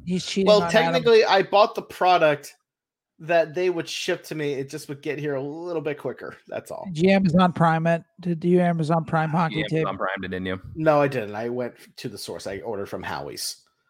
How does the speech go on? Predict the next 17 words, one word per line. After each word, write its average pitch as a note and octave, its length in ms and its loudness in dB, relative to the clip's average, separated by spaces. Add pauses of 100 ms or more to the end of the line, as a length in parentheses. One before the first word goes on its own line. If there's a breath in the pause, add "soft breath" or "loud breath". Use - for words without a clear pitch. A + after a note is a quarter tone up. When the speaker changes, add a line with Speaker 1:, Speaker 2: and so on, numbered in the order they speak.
(360)
Speaker 2:
Listen, - 160 2
Speaker 1:
Okay, G#3+ 120 0
Speaker 2:
I C3 100 4
have C#3+ 120 4
Speaker 1:
that's - 80 -10
Speaker 2:
two G3+ 80 2
Speaker 1:
fine. G3 60 2
Speaker 2:
people. F#3 360 4 (140 loud breath)
I D3 140 4
will D#3 120 4
either E3+ 140 8
order E3 300 6
from D#3 160 -4
Howie's G3+ 520 2 (520)
or F3+ 300 8
from, D#3+ 500 6
uh, C#3+ 680 4